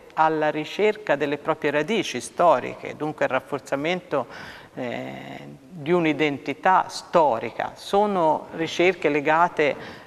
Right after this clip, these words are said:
alla possibilità della trasformazione, dell'ibridazione, dunque l'identità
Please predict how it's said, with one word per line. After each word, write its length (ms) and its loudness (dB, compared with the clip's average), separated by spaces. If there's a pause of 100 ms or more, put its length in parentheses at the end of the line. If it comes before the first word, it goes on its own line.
(180)
alla 260 2
possibilità 840 0
della 260 0
trasformazione, 1120 -2
dell'ibridazione, 960 0
dunque 280 -2
l'identità 920 2